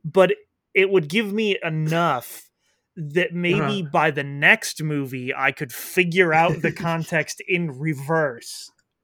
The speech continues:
Speaker 2: Uh, I, I,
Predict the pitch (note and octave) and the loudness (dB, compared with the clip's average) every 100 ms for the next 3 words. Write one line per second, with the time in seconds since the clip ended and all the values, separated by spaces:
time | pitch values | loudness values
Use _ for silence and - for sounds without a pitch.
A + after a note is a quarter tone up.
0 | _ _ _ _ _ _ _ _ _ _ | _ _ _ _ _ _ _ _ _ _
1 | _ _ _ _ _ _ - - - B3 | _ _ _ _ _ _ -14 -12 -14 -16
2 | - - _ _ _ _ - F3 F3 D#3+ | -20 -20 _ _ _ _ -2 2 4 2
3 | C#3+ - A3 - _ _ F#3+ A3+ A#3+ A#3 | -6 -18 -20 -20 _ _ 8 10 8 2
4 | - E3 F#3+ E3+ | 2 6 6 4